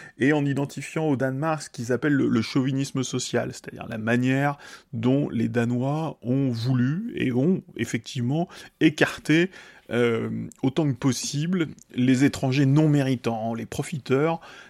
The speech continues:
euh, des bienfaits d'un État-providence qui reste très puissant.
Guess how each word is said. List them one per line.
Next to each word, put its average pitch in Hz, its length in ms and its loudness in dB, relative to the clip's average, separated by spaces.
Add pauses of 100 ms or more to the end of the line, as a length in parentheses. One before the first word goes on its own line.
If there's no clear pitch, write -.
(160)
euh, 123 320 2
des 127 300 6
bienfaits 151 920 0
d'un 123 300 4
État-providence 127 800 -2
qui 113 140 -12
reste 120 340 -8
très - 160 -10
puissant. - 380 -14